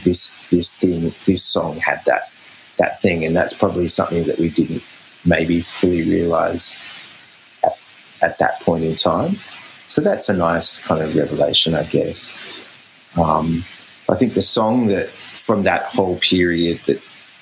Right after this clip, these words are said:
that doesn't, that seems to never wane or die in its potency or whatever, is a song called From the Sea, which was the first single off a song is a City.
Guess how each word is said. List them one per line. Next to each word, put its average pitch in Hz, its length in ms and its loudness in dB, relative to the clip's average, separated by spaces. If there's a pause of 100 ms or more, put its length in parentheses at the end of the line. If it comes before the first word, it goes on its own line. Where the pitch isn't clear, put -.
that - 320 -2
doesn't, 92 400 0 (880)
that - 160 0
seems 101 380 2
to 98 120 2
never 90 720 0 (160)
wane 85 640 0 (540)
or 87 120 2
die 82 380 0
in 82 140 -2
its - 160 -2
potency 87 880 0 (280)
or 90 120 2
whatever, 87 240 0
is 85 180 0
a 90 60 0
song 87 200 0
called 85 180 0
From 85 280 0
the 80 80 0
Sea, 82 460 0
which - 220 0
was 85 180 2
the - 100 -2
first - 720 0 (360)
single 82 540 2
off - 380 -4
a 87 80 4
song 82 520 0 (160)
is 85 120 4
a 78 60 2
City. 95 400 2